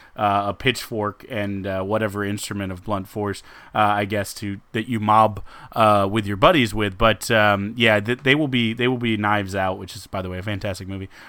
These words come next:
Um, ready to, uh, ready to,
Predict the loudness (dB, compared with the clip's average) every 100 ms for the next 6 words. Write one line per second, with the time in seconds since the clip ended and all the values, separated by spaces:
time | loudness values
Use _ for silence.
0 | 0 4 4 4 -2 -2 0 2 0 -2
1 | -2 -2 0 0 0 2 2 2 -2 -4
2 | -4 -4 -6 -8